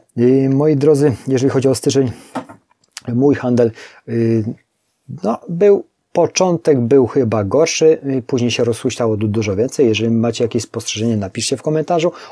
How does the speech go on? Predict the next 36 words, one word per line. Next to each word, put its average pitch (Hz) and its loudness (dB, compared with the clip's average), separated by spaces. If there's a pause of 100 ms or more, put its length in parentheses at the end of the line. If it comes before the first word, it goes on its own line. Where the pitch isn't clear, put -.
Oczywiście 156 0
przypominam 131 -2
Wam, 123 0
że 120 -2
k-, - -20 (340)
m, 120 -2 (220)
pytania 127 -2
do 117 0
Q 135 0
and 127 0
A, 131 2
które, 120 0 (300)
y, 117 0
na 123 0
pewno 120 -2
nagram, 117 0
możecie 113 -2
dodawać 117 0
pod - -6
filmami. 120 -4
Ja 117 -2
sobie 117 -2
będę 117 0
tu 135 -6
skrupulatnie, 131 -2 (400)
y, 123 2
notował, 120 0
żeby 110 0
się 117 0 (440)
do 120 -8
tego 131 -2
odnieść. 156 0 (840)
Życzę 156 2
Wam, 117 0 (200)
y, 120 2
owocnego, 135 0